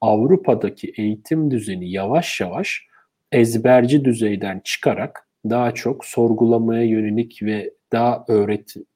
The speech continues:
öğrenmeyi hatırlatmaya yönelik ilerliyor.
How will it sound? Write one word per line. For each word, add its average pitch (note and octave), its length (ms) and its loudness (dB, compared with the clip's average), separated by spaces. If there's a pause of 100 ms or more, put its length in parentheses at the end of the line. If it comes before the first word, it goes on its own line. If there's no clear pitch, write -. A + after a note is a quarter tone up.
öğrenmeyi G#2+ 1400 -2 (260)
hatırlatmaya A2 880 0
yönelik G2 560 0
ilerliyor. B2 720 2